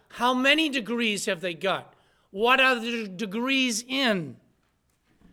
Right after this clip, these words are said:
Should it be, to try to make it very practical, where is their stand on music? What do they think about music? What do they teach about music? Should it be,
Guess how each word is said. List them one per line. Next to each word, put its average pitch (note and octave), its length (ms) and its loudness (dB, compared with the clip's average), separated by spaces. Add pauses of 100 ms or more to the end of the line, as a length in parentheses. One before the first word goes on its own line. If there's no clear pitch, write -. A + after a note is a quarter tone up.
(300)
Should B3 360 -4
it G3 220 -6
be, C4 400 0
to C4+ 140 -16
try A3 220 -4
to A3+ 80 -4
make A3 220 -8
it G3 120 -8
very G#3+ 200 -6
practical, A3+ 760 -4 (420)
where D4 500 4
is C4+ 280 -4
their C4 200 0
stand C4 840 -2
on B3+ 300 -2
music? C4+ 640 -2 (1200)
What C4 400 0
do C#4 140 -2
they C#4 180 4
think C#4 300 -4
about B3+ 420 0
music? A#3 840 -6 (400)
What B3 300 0
do C4 80 -6
they A#3+ 180 0
teach B3+ 420 -8
about A3+ 460 0
music? A#3 680 -4 (1080)
Should - 360 -2
it E3+ 200 -2
be, C4+ 640 2